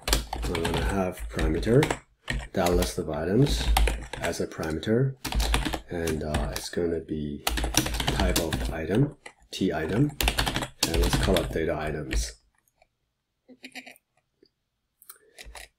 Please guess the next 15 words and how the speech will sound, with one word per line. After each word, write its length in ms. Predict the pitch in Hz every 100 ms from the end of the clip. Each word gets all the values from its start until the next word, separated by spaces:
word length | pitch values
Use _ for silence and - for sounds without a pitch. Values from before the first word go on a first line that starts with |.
| _
And 440 | 113 107 101 92 - _ -
after 340 | 127 131 - 147
that, 400 | 117 92 90 - - _ _ _ _ _ _ -
I 100 | 117
need 260 | 120 139 139
to 340 | 147 139 135
define, 960 | 131 117 - 117 117 120 95 82 80 80
like, 200 | 85 -
to 100 | 98
configure 520 | - 98 131 131 123
the 100 | 107
columns. 720 | 101 90 92 82 78 - - - _ _ _ _ _ _ _
And 340 | - 104 98 95
for 140 | 110
that, 500 | 92 98 113 151 -